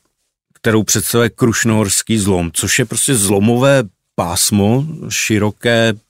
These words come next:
myslím si, v řádu stovek metrů, které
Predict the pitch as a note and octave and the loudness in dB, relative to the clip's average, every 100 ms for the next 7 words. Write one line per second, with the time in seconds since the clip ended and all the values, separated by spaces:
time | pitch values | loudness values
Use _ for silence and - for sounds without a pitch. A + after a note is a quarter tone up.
0 | _ B2 G2+ - A2 - A2+ G2+ - _ | _ -4 -2 -2 -2 0 0 -2 -12 _
1 | _ _ G#2 G2 F#2+ G2 G#2 A2 F#2+ - | _ _ -6 -4 -2 0 2 0 0 -2
2 | A2+ A2 A2 - - - - _ F#2+ G2 | 0 -2 -4 -14 -18 -16 -18 _ -2 0
3 | - A2 G#2+ C#3 - - - - - _ | 2 4 4 0 -6 -16 -16 -20 -20 _
4 | _ _ _ _ _ _ - A2 A2 G#2 | _ _ _ _ _ _ 0 2 4 2